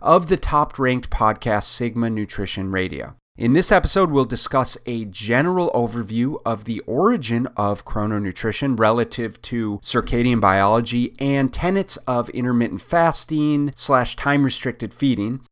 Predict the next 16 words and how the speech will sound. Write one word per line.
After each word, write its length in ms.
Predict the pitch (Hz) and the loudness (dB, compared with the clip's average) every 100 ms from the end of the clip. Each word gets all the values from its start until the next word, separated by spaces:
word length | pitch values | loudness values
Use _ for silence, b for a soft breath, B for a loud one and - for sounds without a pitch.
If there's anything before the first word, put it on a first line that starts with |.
| _ | _
We'll 80 | - | -2
talk 220 | 131 165 | 2 2
about 180 | 175 175 | 4 2
the 80 | 135 | 4
metabolic 600 | 123 123 139 139 131 120 | 4 6 6 6 4 2
changes 580 | - 143 139 147 143 - | -4 0 2 2 0 -4
present 640 | - - 131 127 110 110 | -6 2 2 2 -2 0
when 360 | 107 110 110 113 | 0 0 -2 2
meal 200 | 131 160 | 2 2
timing 440 | 165 147 143 139 | 0 0 2 2
is 140 | 123 113 | 0 -4
adjusted 800 | 110 117 110 - - 113 110 107 | -4 2 2 0 -4 -2 -2 -2
away 420 | 120 110 127 143 | -4 2 6 6
from 260 | 160 - 139 | 4 0 0
biological 760 | 120 113 117 110 107 107 - 110 | 2 2 2 0 0 -4 -8 -6
night 420 | 107 101 107 | -2 -2 -4